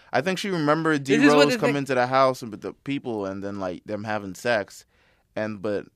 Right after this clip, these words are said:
Speaker 1: apparently she doesn't, she wasn't sure if it was consensual or not, or I'm not sure if it was consensual or not. Let me say I wasn't sure if it was consensual or not. Because she says it wasn't because she was O D drunk.
Speaker 2: Mm-hmm.
Speaker 1: And, like,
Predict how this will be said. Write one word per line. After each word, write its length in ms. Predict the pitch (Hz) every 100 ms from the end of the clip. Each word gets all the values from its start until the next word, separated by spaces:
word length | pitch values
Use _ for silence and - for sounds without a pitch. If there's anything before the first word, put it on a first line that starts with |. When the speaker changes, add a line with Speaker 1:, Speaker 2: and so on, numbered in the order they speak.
| _ _ _ _ _ _ _
Speaker 1:
apparently 680 | 113 117 139 135 127 117 113
she 220 | - -
doesn't, 380 | 135 135 127 117
she 140 | - 127
wasn't 280 | 135 127
sure 220 | 107 127 120
if 100 | 123
it 40 |
was 120 | 117
consensual 560 | - 95 - 113 131 131
or 80 | 127
not, 300 | 131 139 - -
or 140 | 87
I'm 140 | 90
not 120 | 104 113
sure 140 | 120
if 100 | 117
it 40 |
was 120 | 120 113
consensual 440 | 117 110 104 110
or 60 | 110
not. 120 | 104
Let 80 | 71
me 80 |
say 180 | 104 95 -
I 180 | 64 65
wasn't 240 | 65 64
sure 160 | - 58
if 160 | 65
it 140 | - -
was 140 | 73
consensual 460 | - 87 - - 65
or 80 | 67
not. 200 | 62 - _ _ _ _ _
Because 640 | 95 - 90 78 76 67 _ _
she 260 | - 135
says 260 | 123 131 117
it 80 | 104
wasn't 400 | 113 117 117 -
because 180 | - 92
she 120 | -
was 100 | 107
O 140 | 82 98
D 100 | 101
drunk. 320 | 95 95 98 _ _ _
Speaker 2:
Mm-hmm. 280 | 135 127 127
Speaker 1:
And, 200 | 85 78
like, 280 | 78 78 76